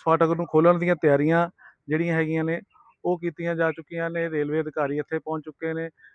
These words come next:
ਤੇ ਨਾਲ ਦੀ ਨਾਲ ਇਸ ਦੀ ਮੈਜ਼ਰਮੈਂਟ ਜਿਹੜੀ ਹੈਗੀ ਆ ਉਹ ਕੀਤੀ ਜਾ ਰਹੀ ਹੈ। ਤੇ ਕੁਝ ਹੀ ਦਿਨਾਂ ਨੂੰ, ਜਾਣੀ ਕਿ ਕਹਿ ਲਓ ਕਿ ਜਿਹੜੀ ਲਾਸਟ ਪ੍ਰਪੋਜ਼ਲ ਹੈਗੀ ਆ ਉਸ ਦੇ ਆਉਣ ਦੇ ਤੁਰੰਤ ਪ੍ਰਭਾਵ ਨਾਲ ਕੁਝ ਹੀ ਦਿਨਾਂ ਦੇ ਵਿੱਚ ਇਹ ਅੰਡਰਪਾਸ ਖੋਲ੍ਹ ਦਿੱਤਾ ਜਾਵੇਗਾ। ਜਿਹੜੀ ਕਨੈਕਟੀਵਿਟੀ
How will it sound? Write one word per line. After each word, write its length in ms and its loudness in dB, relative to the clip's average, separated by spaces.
ਤੇ 80 0
ਨਾਲ 240 0
ਦੀ 80 -4
ਨਾਲ 320 4
ਇਸ 300 -6
ਦੀ 100 -4
ਮੈਜ਼ਰਮੈਂਟ 500 0
ਜਿਹੜੀ 240 -4
ਹੈਗੀ 220 -4
ਆ 60 -2
ਉਹ 240 -6
ਕੀਤੀ 280 -6
ਜਾ 160 2
ਰਹੀ 240 -2
ਹੈ। 100 0
ਤੇ 340 0
ਕੁਝ 180 2
ਹੀ 140 6
ਦਿਨਾਂ 220 2
ਨੂੰ, 200 -4
ਜਾਣੀ 200 -2
ਕਿ 100 -2
ਕਹਿ 140 2
ਲਓ 160 2
ਕਿ 220 -2
ਜਿਹੜੀ 320 -2
ਲਾਸਟ 360 4
ਪ੍ਰਪੋਜ਼ਲ 440 -2
ਹੈਗੀ 220 0
ਆ 60 0
ਉਸ 260 -4
ਦੇ 60 4
ਆਉਣ 280 0
ਦੇ 80 -4
ਤੁਰੰਤ 320 -2
ਪ੍ਰਭਾਵ 440 2
ਨਾਲ 200 -4
ਕੁਝ 240 -8
ਹੀ 60 -2
ਦਿਨਾਂ 240 -4
ਦੇ 80 -4
ਵਿੱਚ 220 -4
ਇਹ 160 -2
ਅੰਡਰਪਾਸ 440 -4
ਖੋਲ੍ਹ 200 2
ਦਿੱਤਾ 200 2
ਜਾਵੇਗਾ। 380 2
ਜਿਹੜੀ 280 -2
ਕਨੈਕਟੀਵਿਟੀ 680 -2